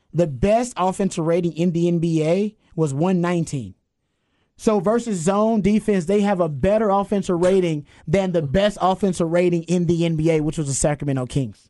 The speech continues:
So I don't know if zone's gonna work <laughs> that well against them. I mean, it will,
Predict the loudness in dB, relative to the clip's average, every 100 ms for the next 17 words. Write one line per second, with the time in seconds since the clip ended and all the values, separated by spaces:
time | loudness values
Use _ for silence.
0 | _ _ _ _ -6 -4 0 0 2 2
1 | 2 0 -2 0 0 0 -2 -2 0 0
2 | 0 -2 -2 -2 -2 -2 -2 -4 -4 -6
3 | -6 -8 -6 -8 -12 -16 -4 0 0 0
4 | -2 0